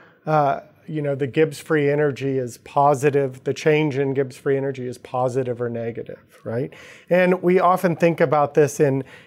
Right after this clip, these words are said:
in terms of, of, you know, enthalpy, which is kind of heat or the useful energy available in the system, and then the entropy, which is, you know, the energy lost due to disorder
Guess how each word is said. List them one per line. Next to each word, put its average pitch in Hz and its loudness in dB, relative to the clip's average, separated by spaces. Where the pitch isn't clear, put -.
in 143 -6
terms 156 2
of, 131 2
of, 131 -2
you 143 2
know, 127 2
enthalpy, 190 2
which 156 2
is 120 -2
kind 131 -2
of 107 -4
heat 190 -2
or 135 2
the 131 0
useful 165 2
energy 180 4
available 190 4
in 190 4
the 170 6
system, 196 -2
and 139 0
then 139 2
the 127 -4
entropy, 196 0
which 165 0
is, 139 4
you 143 2
know, 139 4
the 123 0
energy 165 2
lost 165 2
due 170 -2
to 147 0
disorder 156 2